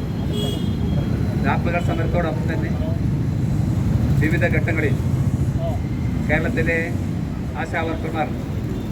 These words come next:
പതിനാല് ജില്ലകളിൽ നിന്നും എത്തിച്ചേരുന്ന വൻ രീതിയിലുള്ള സമ്മേളനങ്ങൾ, മഹാസംഗമങ്ങൾ, നിയമസഭാ മാർച്ച്, മാർച്ച് എട്ടിലെ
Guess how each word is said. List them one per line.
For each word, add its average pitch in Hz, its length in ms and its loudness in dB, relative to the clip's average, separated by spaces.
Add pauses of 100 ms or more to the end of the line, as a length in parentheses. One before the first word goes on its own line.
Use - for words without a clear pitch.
(360)
പതിനാല് 190 460 2
ജില്ലകളിൽ 175 380 -2
നിന്നും 175 220 -4
എത്തിച്ചേരുന്ന 156 480 -2 (1080)
വൻ 151 120 0 (100)
രീതിയിലുള്ള 175 440 -2 (1080)
സമ്മേളനങ്ങൾ, 156 520 0 (340)
മഹാസംഗമങ്ങൾ, 151 680 -2 (1000)
നിയമസഭാ 147 420 2 (100)
മാർച്ച്, 143 300 -6 (1800)
മാർച്ച് 147 300 0
എട്ടിലെ 147 600 0